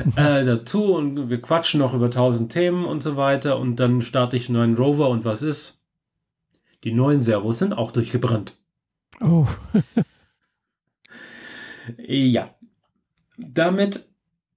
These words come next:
Speaker 1: hatte ich jetzt aber auch tatsächlich endlich ein Indiz, wann es passiert, nämlich immer dann, wenn der Rover, Rover steht.
Speaker 2: Mhm.
Speaker 1: Die Servos sind nie kaputt gegangen, während ich gefahren bin,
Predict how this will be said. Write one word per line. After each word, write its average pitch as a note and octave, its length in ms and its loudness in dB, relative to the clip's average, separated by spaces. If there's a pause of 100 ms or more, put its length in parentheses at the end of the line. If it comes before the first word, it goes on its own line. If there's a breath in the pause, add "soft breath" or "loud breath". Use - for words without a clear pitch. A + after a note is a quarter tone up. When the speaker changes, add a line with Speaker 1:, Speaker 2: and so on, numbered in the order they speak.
(440)
Speaker 1:
hatte - 340 -2
ich G3 120 0
jetzt - 260 -4
aber D#3 180 0
auch C#3 160 -2
tatsächlich D3+ 560 -2
endlich F3 400 -2
ein C3+ 200 -2
Indiz, C3+ 720 0
wann C3 200 2
es B2+ 120 -4
passiert, B2+ 600 -2
nämlich C3 300 0
immer D3 160 -2
dann, C3+ 320 2
wenn A#2 100 2
der A#2 120 2
Rover, A#2 440 0 (100)
Rover A#2+ 380 2
steht. - 540 -2 (760)
Speaker 2:
Mhm. C3 400 -2 (260)
Speaker 1:
Die B2 140 4
Servos C3 380 0
sind A#2+ 180 2
nie F3 160 0
kaputt F3+ 340 -4
gegangen, D3+ 440 -2
während C3+ 260 -2
ich A#2 140 -8
gefahren B2 380 0
bin, A2+ 180 -2